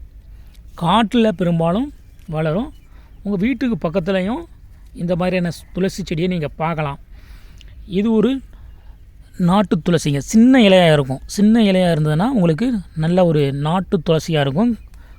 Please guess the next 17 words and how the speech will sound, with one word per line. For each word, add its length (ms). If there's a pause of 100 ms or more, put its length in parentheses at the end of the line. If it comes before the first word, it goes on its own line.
காட்டமும் 560
அதிகமா 320
இருக்கும். 280 (340)
வீட்டு 280
பக்கத்துல 460
விட 140
கொஞ்சம் 300
காட்டுல 340
இருந்ததுன்னா 380
இன்னும் 480 (580)
காட்டமாவே 520
இருக்கும். 280 (760)
இதோடைய 300
மருத்துவ 460
குணம் 200
உங்களுக்கு 260
தெரியும். 500